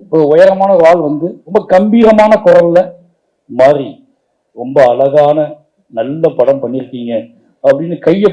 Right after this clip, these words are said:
பிடிச்சி, ஏன்னா அவ கை பெருசா இருந்துச்சு, என் கை ரொம்ப சிறுசு, கையை பிடிச்சி ஒரு முத்தம் கொடுத்துட்டு போனார். அன்னையிலிருந்து தான் எனக்கு அந்த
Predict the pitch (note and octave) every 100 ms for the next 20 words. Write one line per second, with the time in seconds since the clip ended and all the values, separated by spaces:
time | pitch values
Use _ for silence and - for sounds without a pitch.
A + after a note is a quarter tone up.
0 | - F3 - - F#3+ D#3 F#3+ D3+ D3+ F#3
1 | F3 E3+ G3 C#3+ B2 G2 - _ _ _
2 | - D3+ E3 - - D#3 F3+ G#3 G3+ F#3+
3 | - C#3 C#3 _ _ _ _ _ _ F3
4 | G#3+ A3+ - G#3+ G3 - - A3 D#3 A#2
5 | G2 _ _ _ _ - C#3+ E3 G3 F3
6 | D#3+ - C#3 A#2+ A#2+ - _ _ _ _
7 | _ - C3 F3+ F3+ F#3 G3 F3+ F#3+ D#3+
8 | C#3 C3 B2 - - _ - C3+ C3+